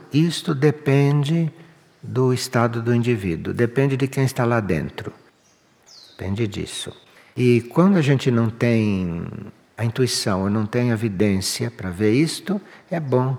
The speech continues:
seguir o regulamento normal.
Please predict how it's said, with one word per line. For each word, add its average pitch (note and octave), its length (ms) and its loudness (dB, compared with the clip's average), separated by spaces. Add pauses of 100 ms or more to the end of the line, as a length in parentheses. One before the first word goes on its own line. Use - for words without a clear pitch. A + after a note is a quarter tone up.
seguir G#2+ 720 0 (320)
o A#2+ 60 -6
regulamento A2 1080 2 (120)
normal. G#2+ 500 0